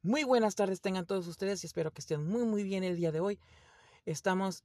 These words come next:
a un bonito día sábado en donde vamos a comenzar este podcast Escucha y Motívate, en donde vas a encontrar mucha información acerca de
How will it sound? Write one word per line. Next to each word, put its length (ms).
a 240
un 320
bonito 420
día 460
sábado 880
en 160
donde 260
vamos 300
a 60
comenzar 400
este 200
podcast 440
Escucha 480
y 40
Motívate, 720
en 100
donde 200
vas 160
a 20
encontrar 340
mucha 280
información 480
acerca 340
de 240